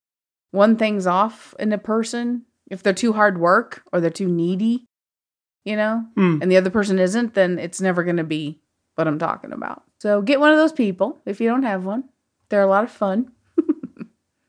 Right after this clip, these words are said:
Speaker 2: Is
Speaker 1: And
Speaker 2: there
Speaker 1: give me a name for it. I want a name for it.
Speaker 2: Hmm, I can't think of one offhand.
Speaker 1: Hmm.
Speaker 2: All right, so let me tell you, a scully dot com is the place to be if you want friends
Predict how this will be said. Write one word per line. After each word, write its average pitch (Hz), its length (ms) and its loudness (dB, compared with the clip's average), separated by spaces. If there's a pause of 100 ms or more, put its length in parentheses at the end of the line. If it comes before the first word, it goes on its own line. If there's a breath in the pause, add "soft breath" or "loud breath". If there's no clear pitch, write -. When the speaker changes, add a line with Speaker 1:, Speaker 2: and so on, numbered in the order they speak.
Speaker 2:
Is 175 80 -4
Speaker 1:
And 240 120 2
Speaker 2:
there 233 40 4
Speaker 1:
give 262 120 4
me 285 100 4
a 269 40 4
name 254 300 4
for 165 220 2
it. 165 80 -2 (340)
I 156 60 -10
want 175 180 -4
a 180 40 -4
name 175 280 -4
for - 220 -18
it. - 140 -20 (840)
Speaker 2:
Hmm, 160 280 0
I - 100 -20
can't 175 260 -2
think 185 160 2
of 185 100 6
one 160 120 2
offhand. 156 400 -2 (280)
Speaker 1:
Hmm. 196 380 -2 (1080)
Speaker 2:
All 180 80 0
right, 202 280 2
so 240 680 2 (140)
let 190 180 -2
me 196 160 -2
tell 196 300 2
you, 190 180 -2
a 196 140 -2
scully 190 300 -2
dot 175 200 -2
com 220 220 2
is 156 160 -4
the 156 80 -12
place 180 380 0
to 170 100 -8
be 170 320 2
if 160 140 -10
you 165 100 -4
want 165 300 -4 (260)
friends 208 760 2